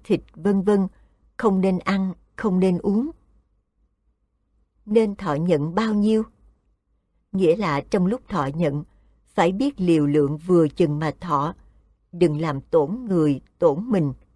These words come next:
Khi thọ dụng phải biết khéo suy lượng, nghĩa là đúng với vật nên lãnh thọ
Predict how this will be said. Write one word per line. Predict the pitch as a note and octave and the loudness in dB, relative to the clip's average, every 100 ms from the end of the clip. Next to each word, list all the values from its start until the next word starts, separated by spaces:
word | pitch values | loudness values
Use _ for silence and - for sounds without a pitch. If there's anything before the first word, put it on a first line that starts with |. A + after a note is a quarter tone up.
| _ _ _ _ _ _ _ _ _ _ - | _ _ _ _ _ _ _ _ _ _ -2
Khi | A3+ | -2
thọ | G#3 F#3+ C#3+ | 0 -2 -2
dụng | D#3 D3+ D3 D#3+ | 0 -2 -2 -4
phải | - F3+ | 0 0
biết | F#3+ B3+ | 0 -8
khéo | - G#3+ A#3+ | -10 -6 -6
suy | C#4 - G#3 F#3 | -4 -2 0 2
lượng, | E3 C#3+ C#3+ _ _ _ _ _ _ _ | 2 2 -2 _ _ _ _ _ _ _
nghĩa | F#3 F3 F#3 | 2 4 4
là | G3 D3+ C#3+ - - | 0 -2 -2 -6 -8
đúng | F3 G#3+ C4+ | 2 2 2
với | C4+ B3+ | -4 0
vật | F3 - | 0 0
nên | G3 F3 | 0 2
lãnh | D#3+ D#3+ | 0 -2
thọ | G#3+ D#3+ | -4 -2